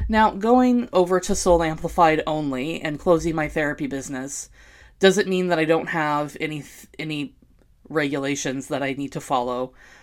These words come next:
Um, I mean, I'm still going to be a licensed social worker, and so I still have to follow, um, the code of the social worker, if you will. And, of course, I, I would be doing that anyway, because that's part of who I am.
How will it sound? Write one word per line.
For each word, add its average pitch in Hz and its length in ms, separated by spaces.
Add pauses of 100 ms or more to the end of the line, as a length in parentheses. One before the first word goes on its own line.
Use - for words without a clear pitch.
(200)
Um, 131 480
I 151 80
mean, 147 160
I'm 139 100
still 170 440
going 165 300
to 160 60
be 156 140
a 147 100
licensed 143 640
social 156 480
worker, 127 560 (460)
and 139 100
so 151 140
I 143 60
still 160 240
have 165 160
to 175 80
follow, 143 600 (500)
um, 131 500 (160)
the 147 120
code 151 380
of 147 140
the 156 80
social 165 340
worker, 143 340
if 143 200
you 139 100
will. 139 400 (460)
And, 135 500 (260)
of - 120
course, - 360
I, 135 140 (140)
I 143 80
would 143 140
be 139 100
doing 131 240
that 117 160
anyway, 127 540
because 135 280
that's 127 240
part 135 260
of 127 100
who 139 140
I 110 120
am. 120 380